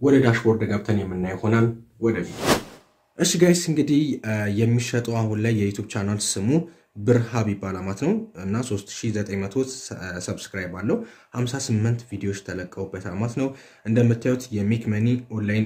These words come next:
ቪዲዮዎች ናቸው የሚለቀቁት። ሜይ ቢ ይህንን ዩቲዩብ ቻናል የምታውቁትም ሰዎች ልትሆኑ ትችላላችሁ። ያው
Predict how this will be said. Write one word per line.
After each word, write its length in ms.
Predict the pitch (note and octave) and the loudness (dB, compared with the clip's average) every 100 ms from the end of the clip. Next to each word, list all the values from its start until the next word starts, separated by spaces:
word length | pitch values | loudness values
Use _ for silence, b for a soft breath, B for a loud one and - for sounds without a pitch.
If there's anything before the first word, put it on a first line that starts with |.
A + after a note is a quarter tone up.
| A2 | -2
ቪዲዮዎች 320 | A2 G#2 G2+ G2 | -4 0 -2 -2
ናቸው 260 | F#2+ - | -6 -4
የሚለቀቁት። 640 | A2 G2+ F#2+ F#2+ F2+ C#3+ - | -2 -2 -4 -6 -4 -4 2
ሜይ 140 | A2 | 4
ቢ 60 | A2 | 4
ይህንን 260 | A2+ A2+ | 4 4
ዩቲዩብ 220 | A2 A2 - | 4 0 -2
ቻናል 200 | G#2 G#2 | -2 0
የምታውቁትም 500 | G2+ G2+ G2 G#2 G2+ | -2 -4 -8 -8 -4
ሰዎች 240 | G2 G2 | -4 -4
ልትሆኑ 300 | - F#2+ G2 F#2+ | -6 -8 -6 -6
ትችላላችሁ። 560 | - F#2 F2+ F#2+ F#3 B3 - | -8 -10 -8 -6 -6 -6 -8
ያው 160 | F2 | -12